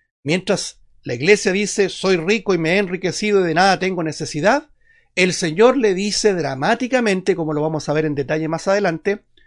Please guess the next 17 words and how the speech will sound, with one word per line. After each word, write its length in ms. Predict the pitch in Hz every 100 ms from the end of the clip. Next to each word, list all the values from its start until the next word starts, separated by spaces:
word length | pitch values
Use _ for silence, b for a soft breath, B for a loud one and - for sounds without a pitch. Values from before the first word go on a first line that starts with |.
| _ _ _ _ _ -
"No 220 | 139 147
sabes 680 | - 185 240 226 143 - -
que 260 | 147 156
eres 280 | 170 175 -
un 340 | 170 175 175 _ _ _ _
desventurado, 1080 | 127 127 240 226 214 196 185 175 175 175 170
miserable, 920 | 147 240 - 180 170 175 165 170 170 _
pobre, 560 | 185 190 185 180 180 - _
ciego 680 | - - 185 175 175 180 _ _ _ _ _ _ -
y 120 | 160
desnudo". 500 | 147 127 143 113 - - - - - - _ _
El 160 | 156 147
dramático 580 | 156 151 185 196 165 170
diagnóstico 680 | 156 139 180 - 147 139
de 80 | 131
nuestro 360 | 135 135 135 123
Señor. 340 | 139 120 113